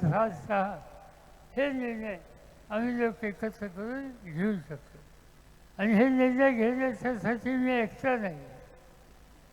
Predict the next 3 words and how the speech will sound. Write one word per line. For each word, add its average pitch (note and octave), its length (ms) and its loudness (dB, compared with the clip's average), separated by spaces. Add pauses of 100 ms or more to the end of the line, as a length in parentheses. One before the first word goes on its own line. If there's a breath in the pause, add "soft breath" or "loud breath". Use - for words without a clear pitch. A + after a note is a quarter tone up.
(180)
त्याच्यामध्ये A#3 680 2 (720)
मगाशी A3+ 560 4
सांगितल्याप्रमाणे G3 1120 0